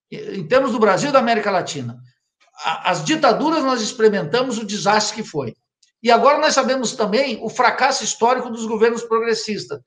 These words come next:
cuja expressão pode se ver em Andrés Manuel López Obrador no México, no colapso do petismo aqui, no fracasso da renúncia de Evo Morales na Bolívia, no desastre do Equador. Esses, esse tipo de governo fracassou rotundamente,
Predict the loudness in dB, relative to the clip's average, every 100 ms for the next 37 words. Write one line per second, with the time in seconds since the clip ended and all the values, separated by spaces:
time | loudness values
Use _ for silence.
0 | _ _ _ -2 0 2 4 4 4 4
1 | 4 4 -2 -2 -2 0 0 4 4 4
2 | 0 2 2 2 0 2 2 2 0 0
3 | 0 -2 -8 -20 _ _ _ -4 -2 4
4 | 6 6 2 -2 -6 -2 -2 -2 -6 -4
5 | -6 -4 -6 -6 _ -8 -6 2 2 2
6 | 4 4 4 4 4 4 4 0 0 0
7 | 2 2 0 2 4 4 0 -2 0 0
8 | -4 -6 -8 _ _ _ -2 0 0 2
9 | 4 4 2 -2 -2 4 4 6 6 6
10 | 4 -6 -18 -4 -2 -2 -2 -2 -4 -4
11 | -6 -6 -6 -2 4 4 4 -2 -4 0
12 | 0 -2 -2 -2 -4 -6 0 0 0 -2
13 | 0 0 -2